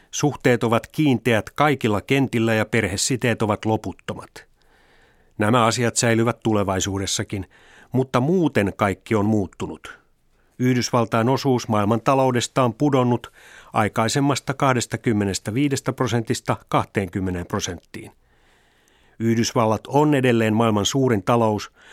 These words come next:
mutta ero Kiinaan supistuu koko ajan. Vuonna tuhat yhdeksänsataayhdeksänkymmentä Yhdysvaltain kauppavaje oli kolmekymmentä neljäkymmentä miljardia dollaria. Nyt se on seitsemänsataakuusitoista miljardia dollaria.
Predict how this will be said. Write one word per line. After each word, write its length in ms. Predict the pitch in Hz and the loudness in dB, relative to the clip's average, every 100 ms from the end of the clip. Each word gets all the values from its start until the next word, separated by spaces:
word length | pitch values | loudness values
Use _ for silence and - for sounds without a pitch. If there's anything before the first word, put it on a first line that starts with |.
| - - | -20 -8
mutta 240 | 151 - 156 | -6 -2 2
ero 260 | 165 135 | 4 2
Kiinaan 500 | - 151 131 113 107 | 2 2 4 4 2
supistuu 540 | - 104 101 - 160 - | 0 -2 -4 -2 -2 0
koko 340 | 107 - 98 | -2 0 -2
ajan. 240 | 87 78 - _ _ _ _ _ _ _ _ - _ _ _ _ _ _ _ | -2 -6 -12 _ _ _ _ _ _ _ _ -20 _ _ _ _ _ _ _
Vuonna 180 | 143 156 | 2 2
tuhat 220 | 165 151 | 2 2
yhdeksänsataayhdeksänkymmentä 1120 | 170 156 - 151 165 143 - 123 135 127 131 | 2 2 2 4 4 2 0 0 2 2 2
Yhdysvaltain 640 | 143 131 - 117 113 117 110 | 2 2 2 0 2 0 2
kauppavaje 720 | 147 139 - 107 107 107 - _ - - - | 2 2 2 2 2 0 -4 _ -20 -20 0
oli 220 | 127 123 | 2 2
kolmekymmentä 640 | - 147 113 - 131 135 147 | 4 4 4 2 0 0 2
neljäkymmentä 600 | 151 139 113 117 113 117 | 2 2 2 0 0 2
miljardia 640 | 143 127 107 98 98 95 | 2 4 2 2 0 2
dollaria. 500 | 113 110 101 95 98 90 _ _ _ _ _ _ | 2 2 0 0 -2 -4 _ _ _ _ _ _
Nyt 160 | 151 147 | -2 0
se 160 | - | 2
on 160 | 117 110 - | 4 2 -4
seitsemänsataakuusitoista 1700 | - 143 135 - 113 107 117 123 117 - 170 135 107 - 98 - - | -2 0 0 2 0 0 0 0 0 -2 0 0 -2 -2 -4 -2 -4
miljardia 580 | 101 95 90 85 90 85 | -2 -2 -4 -4 -6 -6
dollaria. 500 | 90 87 87 - | -8 -8 -12 -16